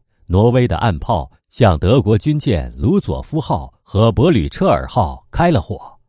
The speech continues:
而伯吕彻尔号由于军舰中弹，舰上的弹药发生严重的爆炸而沉没。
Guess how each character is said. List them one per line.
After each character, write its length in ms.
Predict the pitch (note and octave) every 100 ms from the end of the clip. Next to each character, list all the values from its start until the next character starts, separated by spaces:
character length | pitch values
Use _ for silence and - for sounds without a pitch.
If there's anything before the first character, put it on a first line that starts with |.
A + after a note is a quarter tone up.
| _ _ _ _ _
而 260 | F#2 A#2
伯 220 | - E3+ G3+
吕 180 | F#2
彻 220 | C#2 - D3+
尔 160 | C#2
号 360 | - A2 C#2+ - - -
由 160 | F#2
于 180 | G2 G2+
军 320 | - F#3+ G3
舰 280 | - C#3+ C#2+
中 260 | - F3 F#2
弹， 320 | F3+ F2+ - _ _ _
舰 300 | - A#2+ D#2
上 200 | - F#2
的 100 | D2+
弹 260 | D#3 D3 F2+
药 280 | C3 D2+ B1
发 280 | - G2 F2
生 180 | F2+
严 320 | E2+ E2 F3+ F#3+
重 220 | F#3+ A2
的 80 | D2
爆 240 | F3 G#2+
炸 260 | F3+ E3+ - - _
而 160 | D#2
沉 180 | D#2 -
没。 320 | D2 F#3 -